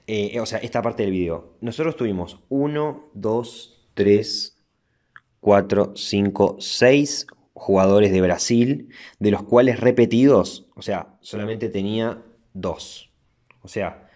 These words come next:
Marquinhos y Anthony. O sea, de los seis que me tocaron. Pero después, uno, dos, tres, cuatro jugadores nuevos. La verdad, me parece una estadística buenísima. Eh,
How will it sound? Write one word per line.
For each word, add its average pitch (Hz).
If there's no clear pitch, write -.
Marquinhos 131
y 117
Anthony. 82
O 90
sea, 82
de 87
los 87
seis 110
que -
me 95
tocaron. 82
Pero 90
después, 147
uno, 104
dos, 165
tres, 139
cuatro 135
jugadores 95
nuevos. 80
La 90
verdad, 117
me 80
parece 92
una 98
estadística 95
buenísima. 87
Eh, 101